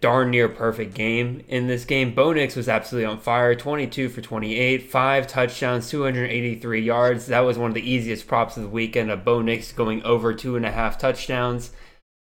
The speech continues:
Um, so he, he had another incredible day. Man, what, what a turnaround for him as well. Again, he's Q B three on the year right now, and I don't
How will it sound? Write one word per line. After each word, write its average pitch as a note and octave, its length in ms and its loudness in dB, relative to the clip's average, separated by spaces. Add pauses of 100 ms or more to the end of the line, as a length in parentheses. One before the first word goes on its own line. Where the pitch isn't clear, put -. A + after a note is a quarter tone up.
(160)
Um, A2 420 0 (760)
so C3 160 0
he, F3 220 4
he E3 220 4
had D#3+ 160 6
another C3 340 4
incredible A#2+ 480 4
day. A2+ 240 4
Man, B2+ 300 0
what, D#3 260 2
what F3+ 180 4
a D#3 60 4
turnaround C3+ 520 0
for G#2+ 120 -4
him C3 260 0
as G#2 160 -4
well. C3+ 260 4
Again, A#2 200 2
he's F#3 180 -2
Q F3 180 -4
B C#3 200 -2
three C3+ 240 -2
on D#3 160 0
the D3+ 80 -2
year D#3 200 0
right D3 240 2
now, D3 200 0
and B2+ 100 -2
I C3+ 80 -2
don't D3 280 -2